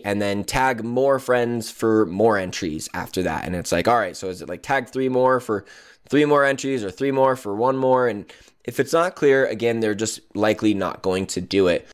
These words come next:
Confused minds just don't do it, okay? Even if they want the prize,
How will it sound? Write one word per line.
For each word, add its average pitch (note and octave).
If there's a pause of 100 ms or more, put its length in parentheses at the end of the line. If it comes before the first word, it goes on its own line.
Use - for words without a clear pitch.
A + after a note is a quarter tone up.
Confused B2
minds G#2+ (240)
just A2 (160)
don't G#2
do D#3+
it, C#3+ (140)
okay? A#2+
Even A#2
if A#2
they A2
want A2
the G#2
prize, A#2